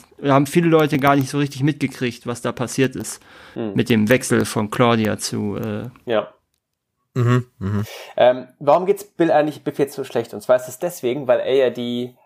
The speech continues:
Speaker 2: Zukunft verändert und es hätte ihn da in der Form ja auch nicht mehr gegeben. Das ist so ein bisschen wie die Ball-Szene, wo dann Martys Hand verschwindet.
Speaker 1: Mhm.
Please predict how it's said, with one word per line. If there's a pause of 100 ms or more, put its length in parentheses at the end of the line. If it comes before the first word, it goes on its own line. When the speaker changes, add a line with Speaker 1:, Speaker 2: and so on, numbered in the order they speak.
(160)
Speaker 2:
Zukunft
verändert
und
es
hätte
ihn
da
in
der
Form
ja
auch
nicht
mehr
gegeben.
Das
ist
so
ein
bisschen
wie
die
Ball-Szene,
wo
dann
Martys
Hand
verschwindet.
Speaker 1:
Mhm.